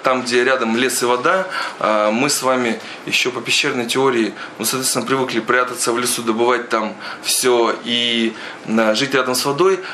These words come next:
Однако хочу отметить, что, а, кластер около Шишневского водохранилища, он на данный момент уже застроен очень много и хорошо, как одноэтажными домами.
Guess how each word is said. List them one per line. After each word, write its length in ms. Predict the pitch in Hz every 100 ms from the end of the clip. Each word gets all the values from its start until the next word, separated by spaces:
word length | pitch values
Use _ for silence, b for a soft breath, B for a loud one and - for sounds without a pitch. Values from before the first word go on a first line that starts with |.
| B
Однако 1040 | - 107 107 120 160 160 - 135 127 110 -
хочу 240 | - 139 147
отметить, 320 | 147 165 151
что, 420 | - - 131 110 98 -
а, 600 | 113 110 110 104 90 - -
кластер 520 | 139 143 - 120 98 B B B
около 260 | 117 123
Шишневского 760 | 123 135 - 143 127 - 120 117
водохранилища, 840 | 117 123 151 160 190 170 - 110 - B B B
он 140 | 139 156
на 80 | 139
данный 180 | 147
момент 320 | 131 135 151 143
уже 300 | 117 131 127
застроен 540 | 123 - 147 135 113 - B B B
очень 480 | - 147 139 127 113
много 420 | 120 135 147 127
и 40 | 123
хорошо, 480 | 120 131 135 139 120
как 180 | 123
одноэтажными 540 | 131 135 143 175 175 147
домами. 580 | 131 131 131 127 113